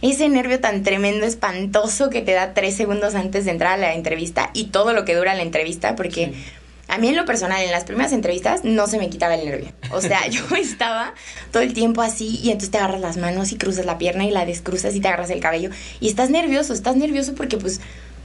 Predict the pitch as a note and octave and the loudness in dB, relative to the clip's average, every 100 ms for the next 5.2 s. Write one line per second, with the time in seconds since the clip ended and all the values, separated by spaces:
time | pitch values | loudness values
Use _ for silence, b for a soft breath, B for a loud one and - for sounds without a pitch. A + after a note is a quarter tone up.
0 | - A3+ A3+ G#3+ G3 C#4 D#4 C4+ G3 F#3+ | -8 -6 0 2 4 2 2 0 0 2
1 | G3 G3+ C4 B3+ G#3+ A3 A3+ B3+ G#3 F#3+ | 2 4 4 4 4 4 4 4 4 4
2 | G#3 G#3+ A#3 G#3 F3 C4 A3+ - B3+ C#3 | 2 4 2 2 0 0 0 0 0 2
3 | C4 B3+ A#3 A3+ A#3 A#3+ B3 B3+ F3+ F3+ | 2 2 2 2 2 2 2 2 0 0
4 | G3+ G3 G#3+ - G#3+ G3+ G3+ G#3 G#3 G3+ | 0 2 0 0 -4 0 0 2 0 2
5 | G3+ - | 0 -2